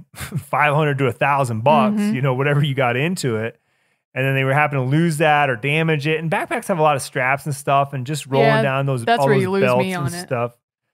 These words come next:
Speaker 1: Yeah, it's just, it just seems like it's better to protect it inside of a duffel. Um, you know, the duffel, even though they are a hundred bucks, it's,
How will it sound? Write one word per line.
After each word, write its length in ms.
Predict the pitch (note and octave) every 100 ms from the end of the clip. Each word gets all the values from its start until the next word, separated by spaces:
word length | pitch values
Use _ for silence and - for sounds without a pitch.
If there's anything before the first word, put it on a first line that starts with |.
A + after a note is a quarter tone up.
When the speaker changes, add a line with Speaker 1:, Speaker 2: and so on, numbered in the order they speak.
| _ _
Speaker 1:
Yeah, 260 | C3+ C3+ A2+
it's 140 | A2
just, 180 | C3+ C3+
it 120 | -
just 280 | B2 D#3+ D#3
seems 340 | - D3 C#3 C3+
like 180 | B2+
it's 140 | A2+ G#2
better 400 | - C3+ C3+ C3
to 260 | B2+ G#2+ - _ _ _ _ _ -
protect 560 | A#2 - D#3 C#3 -
it 240 | D3 C3 _ _ _ C3+
inside 360 | C#3+ C#3 C#3+
of 60 | C3+
a 60 | B2+
duffel. 600 | B2 A#2 - A#2 A2 - _ _ _ _ _ _ - -
Um, 300 | A#2 A2+ A2 -
you 120 | C3
know, 140 | A#2
the 100 | G#2
duffel, 600 | A2 C3 B2 C3 A2+ G2+ _ _ _
even 180 | C#3+ C#3+
though 120 | C#3
they 80 | B2+
are 160 | B2+ A#2+
a 40 |
hundred 280 | B2 A#2 G#2+
bucks, 420 | G#3 F3+ - - _ _ _ _ _
it's, 220 | C#3+ C#3